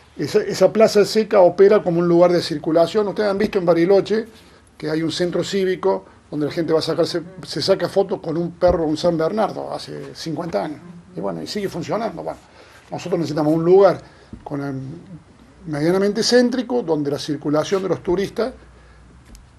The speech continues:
puedan tener información, no solo de turismo, sino, digo, con esta sala de interpretación que, que vamos a tener con una maqueta. Y está demostrado además que, eh,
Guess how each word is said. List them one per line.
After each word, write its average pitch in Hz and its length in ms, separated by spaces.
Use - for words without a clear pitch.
puedan 190 280
tener 156 360
información, 180 840
no 156 280
solo 180 340
de 156 120
turismo, 170 420
sino, 160 180
digo, 156 240
con 156 140
esta 160 180
sala 180 220
de 170 60
interpretación 156 720
que, - 200
que - 160
vamos 147 200
a - 40
tener 156 180
con 165 120
una 170 120
maqueta. 185 540
Y 160 60
está 143 180
demostrado 185 600
además 175 380
que, 175 220
eh, 226 100